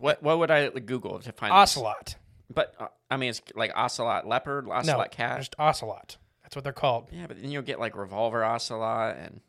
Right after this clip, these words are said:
Speaker 1: oh wait, ocelot animal. Here we go.
Speaker 2: And then a serval.
Speaker 1: Oh.
Speaker 2: A serval's like a cheetah and a leopard had a baby. Very tall. Uh, yeah.
Speaker 1: Okay. This is awesome.
Speaker 2: Yeah.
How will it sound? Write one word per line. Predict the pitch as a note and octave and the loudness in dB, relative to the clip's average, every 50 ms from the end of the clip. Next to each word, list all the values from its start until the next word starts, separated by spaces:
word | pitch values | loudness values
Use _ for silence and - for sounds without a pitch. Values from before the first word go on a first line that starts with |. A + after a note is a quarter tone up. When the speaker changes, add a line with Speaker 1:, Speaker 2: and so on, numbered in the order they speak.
| _ - | _ -2
Speaker 1:
oh | A2 | 0
wait, | A2 G2 | 0 0
ocelot | - G#2+ G#2+ - - G#2+ G#2 G2+ - | 0 -2 -2 -2 -4 -4 -4 -4 -4
animal. | G2+ G2+ D#2+ E2 D#2 C2+ - - | -6 -10 -10 -12 -14 -16 -18 -18
Here | - - - | -18 -18 -18
we | A1+ | -18
go. | - - - - _ _ _ _ _ _ _ _ _ _ _ - | -16 -18 -18 -20 _ _ _ _ _ _ _ _ _ _ _ -4
Speaker 2:
And | E3+ D#3+ D#3+ | -2 0 2
then | D#3 D#3+ | 4 4
a | D#3 | 4
serval. | D3 - - A3+ A#3+ A#3 A3 A3 G3+ | 2 4 6 8 8 8 6 4 2
Speaker 1:
Oh. | G3+ G#3 F#3+ E3 C#3+ B2 A2 - - - - - - | 0 -2 -6 -6 -10 -12 -12 -14 -16 -18 -20 -4 -4
Speaker 2:
A | F3 | -2
serval's | - - A#3+ B3 B3+ C4 G#3+ G3 | 4 4 4 4 4 2 0 0
like | F#3 - | 0 0
a | D#3 | 0
cheetah | - - - G#3 F#3+ D#3+ C#3+ | -4 -2 0 2 4 4 2
and | C#3 C3 | 2 0
a | C3 | 0
leopard | B2 A#2+ G#2+ - B2 | -2 -2 -2 -2 0
had | B2+ B2 B2 | 0 0 0
a | |
baby. | A#2+ B2+ A#2+ A2+ G#2+ A#2 - - _ _ _ | 0 -4 -6 -6 -8 -12 -16 -18 _ _ _
Very | D#3+ F3 F#3 F3+ | 2 4 4 4
tall. | F#3 - - D#3+ D#3 D#3 D3 C#3+ C3+ - - _ _ _ _ _ _ _ _ - | 2 6 8 10 10 10 8 6 4 0 -6 _ _ _ _ _ _ _ _ -2
Uh, | - C#3 C3+ C3 C3 A#2 - - _ _ B4 _ - | 0 0 0 0 -2 -6 -8 -10 _ _ _ _ -8
yeah. | C3+ A#2+ - - - - _ _ _ _ _ _ - | -6 -6 -8 -12 -20 -20 _ _ _ _ _ _ -10
Speaker 1:
Okay. | C3+ E3 G3 - A#2 G2 A2+ C3+ D3+ - _ | -10 -10 -6 -4 -4 -4 -4 -6 -8 -14 _
This | - A2 E3 A3+ A#3 - | -6 -4 -2 -2 0 0
is | A3 - A2+ - | -2 -2 -4 -8
awesome. | G2+ G#2+ C#3 F#3+ - - - D3 G#2 G2 F#2+ G2 _ _ _ _ - | -6 -4 -4 -4 -4 -4 -6 -8 -8 -10 -12 -16 _ _ _ _ -6
Speaker 2:
Yeah. | C#3+ C3 C3+ | -6 -6 -6